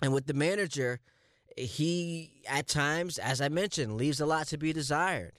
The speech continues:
where I come on here and I excoriate him. But the caller who brought up Harrison and Bader resting, uh, dude, I watched him get hit on his wrist yesterday. So, uh,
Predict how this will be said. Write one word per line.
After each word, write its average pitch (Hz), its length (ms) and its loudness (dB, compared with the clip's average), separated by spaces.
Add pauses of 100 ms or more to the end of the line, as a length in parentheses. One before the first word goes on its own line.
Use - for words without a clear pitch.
(260)
where 123 180 2
I 143 140 2
come 160 260 -2
on 160 260 2
here 139 640 2
and 131 160 0
I 127 140 0
excoriate 147 680 0
him. 104 220 -14 (680)
But 135 320 2
the - 240 -10
caller 190 380 2
who 160 100 2
brought 151 320 2
up 127 140 0
Harrison 147 680 -2 (100)
and 120 220 -8
Bader 135 480 2
resting, 110 680 -4
uh, 123 140 -4 (120)
dude, 175 240 2
I 143 120 4
watched 156 420 0
him 175 80 -2
get 139 280 -4
hit 175 180 -2
on 147 140 -2
his 117 200 -2
wrist 143 380 -2
yesterday. 101 600 -6 (760)
So, 147 420 0
uh, 139 60 -6